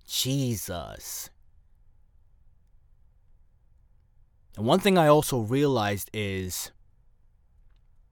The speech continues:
Wanda, in a way,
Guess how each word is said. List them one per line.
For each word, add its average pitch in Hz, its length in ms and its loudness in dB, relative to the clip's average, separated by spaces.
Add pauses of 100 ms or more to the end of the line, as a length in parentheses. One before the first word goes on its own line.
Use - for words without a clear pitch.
(1160)
Wanda, 170 840 4 (520)
in 165 200 4
a 175 60 8
way, 110 580 2